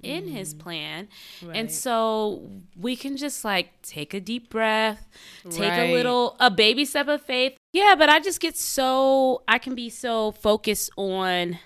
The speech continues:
Speaker 1: "Okay, well, what's God's will? Am I out of God's will? Like, that will be bad. I should feel guilty," and blah, blah, blah. And God is, takes such a gracious view of, one, us understanding and figuring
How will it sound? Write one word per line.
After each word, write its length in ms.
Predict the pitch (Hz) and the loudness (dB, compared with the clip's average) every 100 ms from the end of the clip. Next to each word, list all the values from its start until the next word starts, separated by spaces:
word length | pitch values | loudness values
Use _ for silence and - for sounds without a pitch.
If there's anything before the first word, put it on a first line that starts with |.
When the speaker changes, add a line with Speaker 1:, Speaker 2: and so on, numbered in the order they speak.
| _ _ _ _ _ _ _ _ - | _ _ _ _ _ _ _ _ -4
Speaker 1:
"Okay, 540 | 220 220 220 214 202 | -2 -2 0 0 0
well, 220 | 196 196 | 0 0
what's 220 | 175 190 - | 0 -4 -4
God's 280 | 208 196 | -6 -6
will? 500 | 180 196 190 190 190 - - - - | -4 -2 0 2 0 -4 -20 -20 -8
Am 100 | 185 | -2
I 120 | 190 | -2
out 200 | - 185 | 0 -2
of 80 | 190 | -2
God's 360 | 190 185 180 - | 0 0 0 -2
will? 520 | 170 175 175 175 175 | 0 2 2 2 0
Like, 240 | 165 156 - | -2 -4 -4
that 220 | 170 170 | -4 -4
will 80 | 175 | -4
be 140 | 170 | -6
bad. 480 | 160 160 160 160 160 | -4 -2 0 2 0
I 40 | 160 | -2
should 180 | - | -8
feel 180 | - 165 | -8 -8
guilty," 720 | 165 208 202 196 208 196 190 170 | -6 -2 -2 -2 -8 -4 -2 -2
and 120 | 165 | -2
blah, 260 | 160 156 | -6 -6
blah, 320 | 160 160 156 156 | -6 -6 -6 -6
blah. 20 | - - - _ | -12 -20 -20 _
And 260 | - 180 175 | -10 -8 -6
God 420 | 185 190 202 202 | 0 2 4 2
is, 340 | 196 175 - - _ - | -2 -8 -12 -16 _ -20
takes 240 | - 190 - | -14 -14 -12
such 160 | 190 | -12
a 40 | 170 | -6
gracious 400 | 165 151 165 147 | -4 -4 -6 -10
view 300 | - 170 160 | -8 -6 -6
of, 200 | 147 - | -8 -8
one, 220 | 160 156 | -6 -6
us 240 | - 143 | -8 -10
understanding 800 | - 147 143 143 - 151 151 147 | -10 -10 -10 -10 -8 -6 -4 -6
and 100 | 147 | -8
figuring 400 | - 156 147 147 | -10 -10 -8 -10